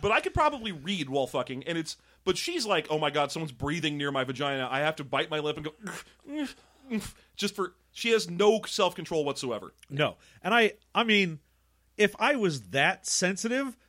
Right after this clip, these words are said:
Speaker 2: then, and apparently she was a virgin before Christian got a hold of her, if at that point you were like, "Oh man, I've never experienced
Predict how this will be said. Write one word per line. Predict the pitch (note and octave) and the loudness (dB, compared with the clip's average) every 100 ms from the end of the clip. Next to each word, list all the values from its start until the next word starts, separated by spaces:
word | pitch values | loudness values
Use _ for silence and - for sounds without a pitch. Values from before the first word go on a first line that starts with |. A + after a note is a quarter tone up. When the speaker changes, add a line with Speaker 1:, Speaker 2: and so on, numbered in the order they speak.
| _ | _
Speaker 2:
then, | A3 A3 G#3+ - _ D3+ | 0 0 -2 -12 _ 4
and | F#3 B3 A#3 A3+ - | 6 6 4 0 0
apparently | - A3+ B3 F#3 F3+ | 0 2 2 2 0
she | - F3+ | 0 -2
was | E3+ D3 | -2 -2
a | C3+ | -2
virgin | D3+ C#3+ B2+ C#3 | 0 0 -2 -6
before | C3+ - C#3+ B2+ | -8 -4 -4 -2
Christian | - B2+ - C#3+ | -4 -4 -4 -8
got | B2+ B2 | -4 -4
a | A#2 | -4
hold | C3+ B2+ | -6 -6
of | G#2+ | -8
her, | G2+ - - _ _ | -10 -12 -20 _ _
if | - A3+ A#3+ | 4 4 4
at | G3+ F#3 | 2 4
that | G3+ - | 2 2
point | G3+ G3+ | -2 0
you | E3+ | 0
were | |
like, | D3+ D3 - _ _ - | 2 0 -2 _ _ -2
"Oh | G3 E3+ | 0 2
man, | F#3 E3+ C3+ | 4 4 4
I've | C#3+ C3 | 2 0
never | D#3+ F3+ F#3+ | -2 2 0
experienced | D#3+ - E3+ E3+ D#3+ D3 | 0 0 0 0 -4 -6